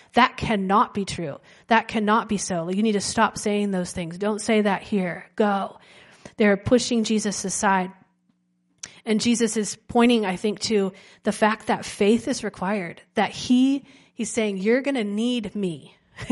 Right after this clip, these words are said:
<laughs> and you're gonna need to believe." The example that he gives here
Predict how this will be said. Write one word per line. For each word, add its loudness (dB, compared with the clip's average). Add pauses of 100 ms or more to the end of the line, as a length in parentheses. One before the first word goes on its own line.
<laughs> -10
and 2
you're 6
gonna 4
need 0
to 0
believe." 0 (500)
The 4
example 2
that 0
he -2
gives 0
here -2